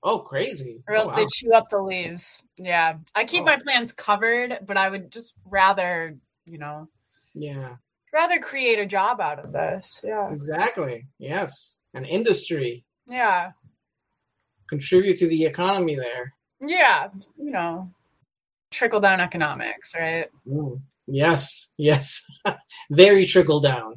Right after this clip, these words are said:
Speaker 2: Yeah.
Speaker 1: <laughs> You know, I've never had a garden, um, that I had to take care of, but I've been thinking about doing hydroponics.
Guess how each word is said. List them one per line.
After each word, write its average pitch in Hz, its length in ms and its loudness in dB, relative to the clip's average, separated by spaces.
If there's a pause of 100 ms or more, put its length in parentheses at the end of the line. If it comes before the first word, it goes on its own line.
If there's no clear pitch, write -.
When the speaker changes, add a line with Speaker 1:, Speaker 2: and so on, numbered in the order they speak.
Speaker 2:
Yeah. 175 400 -6 (540)
Speaker 1:
<laughs> - 260 -4 (560)
You 180 120 8
know, 226 100 8
I've 233 300 8
never 240 240 8
had 202 180 6
a 170 80 4
garden, 147 540 2 (240)
um, 131 540 -6
that 147 120 0
I 143 80 2
had 143 220 2
to - 60 -20
take 139 200 -8
care 127 300 -6
of, 120 120 -12
but 147 120 2
I've 170 160 2 (100)
been 160 180 2
thinking 196 220 0
about 175 220 2
doing 147 160 -4
hydroponics. 143 880 -8